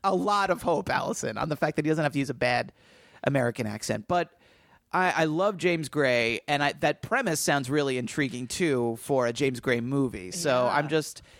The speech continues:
Speaker 1: a little risky choice too, not a slam dunk. The other one I think we both agree though is Gods of Egypt
Speaker 2: Oh,
Speaker 1: for
Speaker 2: of
Speaker 1: sure.
Speaker 2: course. It's gonna
Speaker 1: Number
Speaker 2: win
Speaker 1: one
Speaker 2: all
Speaker 1: mo-
Speaker 2: of the Oscars.
Speaker 1: Yeah, for sure,
Speaker 2: That's
Speaker 1: totally. And if you don't know what we're talking about, <laughs> Google Gods of Egypt trailer and enjoy, because you will. I promise you, you will enjoy that trailer. There's no way not to,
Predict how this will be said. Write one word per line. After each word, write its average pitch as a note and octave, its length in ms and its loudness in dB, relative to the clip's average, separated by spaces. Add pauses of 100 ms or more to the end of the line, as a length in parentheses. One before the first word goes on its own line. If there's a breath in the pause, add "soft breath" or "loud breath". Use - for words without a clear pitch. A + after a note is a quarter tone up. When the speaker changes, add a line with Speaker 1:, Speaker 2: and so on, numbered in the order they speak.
(220 loud breath)
Speaker 1:
a - 40 0
little D4+ 200 2
risky E4+ 320 -2
choice B3+ 340 0
too, C3+ 220 0
not E3+ 180 2
a G3 60 2
slam F3 520 2
dunk. C3 340 0
The E3+ 100 2
other F#3+ 180 4
one E3+ 160 2
I D3 80 4
think C#3+ 160 0
we C#3 80 0
both C3 280 -2
agree A#2 200 0
though G#2 160 0
is G#2+ 100 -2
Gods B2+ 220 0
of G#2 80 -10
Egypt G#2+ 240 -10
Speaker 2:
Oh, A3+ 120 2
Speaker 1:
for F3 60 4
Speaker 2:
of C#3 60 0
Speaker 1:
sure. D3 140 2
Speaker 2:
course. - 280 -6
It's - 200 -14
gonna C#3+ 140 0
Speaker 1:
Number C#3 100 2
Speaker 2:
win C3+ 60 2
Speaker 1:
one B2+ 80 2
Speaker 2:
all G3+ 80 2
Speaker 1:
mo- G3 40 2
Speaker 2:
of E3 80 -4
the F3+ 60 -6
Oscars. D#3+ 480 -6
Speaker 1:
Yeah, C3+ 240 0
for B2+ 100 2
sure, - 220 -2
Speaker 2:
That's D3+ 120 -12
Speaker 1:
totally. F#2+ 320 0 (140)
And E3 100 0
if D3+ 80 0
you F#3 120 0
don't G3 200 -2
know G#3 60 0
what G#3 100 -2
we're F3 80 -2
talking D3 300 -2
about, C3+ 300 0 (220 loud breath)
<laughs> - 240 -20
Google F#3+ 360 0
Gods E3+ 300 0
of D#3 80 2
Egypt D3+ 280 0
trailer C3 460 0
and F#3 180 2
enjoy, E3+ 760 -2
because D#3+ 640 -2
you E3+ 180 2
will. D#3+ 320 2
I C#3 140 0
promise E3 580 -2
you, C3+ 140 0
you B2 180 -2
will A#2+ 160 0
enjoy A#2 320 -2
that G#2+ 200 -6
trailer. G2 420 -4
There's - 260 -2
no G#2+ 160 0
way G2 300 -4
not G#2 220 0
to, - 300 -2